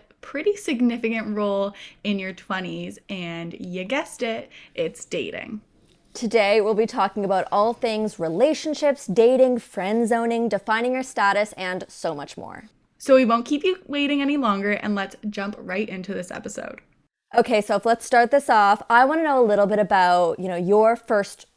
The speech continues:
Speaker 2: time experiencing anything to do with the topic of love.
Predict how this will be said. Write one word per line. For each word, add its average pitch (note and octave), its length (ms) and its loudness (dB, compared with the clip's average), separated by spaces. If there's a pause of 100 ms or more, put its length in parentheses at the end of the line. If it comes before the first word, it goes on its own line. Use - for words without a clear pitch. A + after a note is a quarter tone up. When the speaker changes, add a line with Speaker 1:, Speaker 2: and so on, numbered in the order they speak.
(100)
Speaker 2:
time G3 420 -6
experiencing A#3 720 -4
anything C#4+ 440 2
to - 100 -12
do B3 180 4
with G#3+ 160 2
the G#3 60 -4
topic F3+ 480 -6
of F3 180 -6
love. F3+ 720 -4